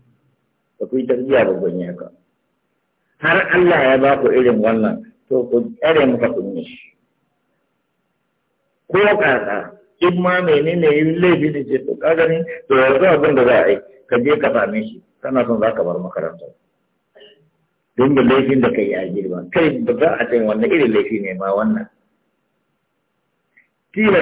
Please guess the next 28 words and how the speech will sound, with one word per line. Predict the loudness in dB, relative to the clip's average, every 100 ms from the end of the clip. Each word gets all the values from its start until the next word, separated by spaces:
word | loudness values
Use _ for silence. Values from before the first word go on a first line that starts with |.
| 2
gayar | 2 4 4 4
laifi | 2 2
ba | 2 2
fata | 2 2 2
ba. | 2 -2 -8 _ _ _ _ _ _ _ _ _ _ _ _ _ _ _ _ _ _ _ _ _ _ _ _ _ -2
Muna | 0 2 2
ɗaukan | 2 0 2 0 2
fata | 2 4 2
daga | 2 0 -2
cikin | -2 0 2
muga | 2 2 2
da | 2 0
ce, | 2
"Wane | 2 4 2 0 -2 -2
ka | -4 -2
yi | -2 -4
fata, | -2 -4 -4 -8 -8
kuma | -4 -2 -2 -2
ga | -4 -4
shi | -10 -8
ka | -6 -6
tabbata, | -8 -8 -8 -8 -6
ga | -2 -2 -2
shi | -6
an | -4 -4 -4
yi | -6
abun | -4 -2 0
kunya, | 0 0 -2